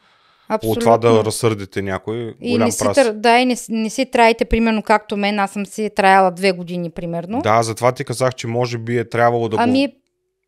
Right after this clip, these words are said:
Speaker 1: каза, може би, а, нали, ти, ти не си го правила с цел да не я обидиш.
Speaker 2: Да, точно
Speaker 1: Но
Speaker 2: така.
Speaker 1: виждаш, че проблема няма да се реши от само себе си, така че просто някой трябва да й каже на тая, "Бе, млъкни,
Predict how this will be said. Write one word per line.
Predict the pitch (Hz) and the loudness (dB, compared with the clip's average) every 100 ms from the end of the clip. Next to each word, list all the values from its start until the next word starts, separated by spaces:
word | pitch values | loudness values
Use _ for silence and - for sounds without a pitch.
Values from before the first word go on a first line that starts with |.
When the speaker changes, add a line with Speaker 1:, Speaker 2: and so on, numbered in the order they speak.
| _ _ _ - | _ _ _ -2
Speaker 1:
каза, | 113 117 | -2 0
може | 110 113 120 107 | -2 -2 -4 -4
би, | 107 113 - _ _ _ | -6 -6 -8 _ _ _
а, | - 98 101 | -14 -8 -8
нали, | 104 104 104 98 _ | -6 -4 -4 -8 _
ти, | - 127 107 | -10 -10 -8
ти | 127 | -6
не | 127 | -4
си | - | -4
го | 131 123 | -6 -4
правила | 123 127 135 | 0 2 2
с | 120 | -2
цел | - 131 131 | -4 -2 -2
да | 120 | -2
не | 117 | -4
я | 127 | -2
обидиш. | 120 104 123 95 - - | -4 -4 -6 -6 -10 -6
Speaker 2:
Да, | 208 202 | -2 -2
точно | 101 202 - 107 | -2 -8 -8 -4
Speaker 1:
Но | 113 | -2
Speaker 2:
така. | 113 117 | 0 -2
Speaker 1:
виждаш, | 123 120 | -4 -6
че | - 123 | -8 -10
проблема | - 113 123 123 | -8 -2 0 0
няма | 120 123 117 | -2 -4 -4
да | |
се | 107 113 | -6 -4
реши | 104 - | -4 -4
от | 101 - | -8 -8
само | 101 95 | -10 -10
себе | - 98 95 | -4 -4 -4
си, | - 120 | -10 -12
така | 120 - 107 | -12 -6 -6
че | - | -6
просто | - 110 - 107 | -10 -10 -10 -10
някой | 107 110 | -8 -8
трябва | 104 107 104 | -6 -4 -4
да | 101 | -4
й | |
каже | - 104 101 | -4 -6 -6
на | 95 | -12
тая, | 90 92 104 | -8 -4 -4
"Бе, | 104 104 | -4 -8
млъкни, | 104 98 95 117 | -8 -12 -12 -12